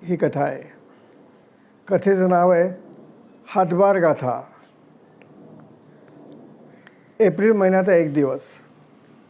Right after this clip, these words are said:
सूर्य मावळलेला. उन्हाळ्याचे दिवस असल्याने शेतात विशेष कामं नव्हती. आज आठ दहा अधिक गावकरी मंडळी नेहमीसारखी वडाच्या पारावर गप्पा मारत बसली होती.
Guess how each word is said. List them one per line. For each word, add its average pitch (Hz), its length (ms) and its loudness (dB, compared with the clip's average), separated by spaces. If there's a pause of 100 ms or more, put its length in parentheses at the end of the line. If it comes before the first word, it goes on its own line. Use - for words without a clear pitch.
(440)
सूर्य 202 240 4
मावळलेला. 156 600 2 (1080)
उन्हाळ्याचे 202 480 2
दिवस 196 280 2
असल्याने 190 600 -2 (420)
शेतात 190 340 0
विशेष 185 360 0
कामं 185 300 0
नव्हती. 147 420 -2 (1200)
आज 185 200 -2 (420)
आठ 196 180 2
दहा 180 340 2
अधिक 170 200 -2 (400)
गावकरी 170 380 0
मंडळी 170 480 0 (680)
नेहमीसारखी 180 640 2
वडाच्या 170 420 2
पारावर 156 340 0
गप्पा 165 380 -4
मारत 190 220 -2
बसली 151 340 -4
होती. 127 240 -10